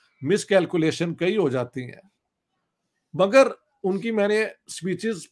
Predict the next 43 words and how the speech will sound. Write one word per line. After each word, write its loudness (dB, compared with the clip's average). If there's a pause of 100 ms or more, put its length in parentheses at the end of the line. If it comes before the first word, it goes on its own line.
पढ़ 0
रहा 2
हूं। 2
मैं 2
एक -4
और 6
किताब 2
भी 0
लिख -2
रहा -6
हूं, -16 (580)
एक 0 (480)
बैकअप 6
किताब 4
इसके -4
ऊपर, -10 (480)
जहां 0
पे -4
उनका -2 (480)
जो 0 (180)
स्टैंड 2
है -2
वो -2
ये 2
है 0 (800)
कि 2 (460)
अगर 4
हिंदुस्तान 0
तकसीम -2
होता -2
है 0
तो -4
ये 0
कमजोर 0
होगा 2
और 0
ये 0
कॉलोनियल -2
पावर्स 0
हमें -4
फिर -4
तंग -6
करेंगी। -12